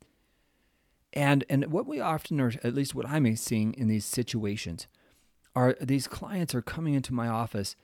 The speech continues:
and they're ju-, they've just been stuck for sometimes months and even years. And they're, and they're recycling old patterns over and over. And, and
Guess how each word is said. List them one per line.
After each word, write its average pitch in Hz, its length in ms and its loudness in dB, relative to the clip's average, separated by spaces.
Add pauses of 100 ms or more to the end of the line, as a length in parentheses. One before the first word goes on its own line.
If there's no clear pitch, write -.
(500)
and 127 120 4
they're 131 120 6
ju-, 156 280 -2
they've 151 220 -2
just - 220 -2
been 127 140 2
stuck - 480 -2
for 107 200 -2
sometimes 170 540 -2
months 120 340 0
and 107 80 2
even 117 280 2
years. 98 520 2 (560)
And 131 120 4
they're, 135 200 4
and 131 160 4
they're 123 80 4
recycling 160 880 -2
old 131 260 2
patterns 117 560 0
over 117 500 2
and 113 280 -12
over. 110 580 2 (680)
And, 123 240 4
and 120 280 2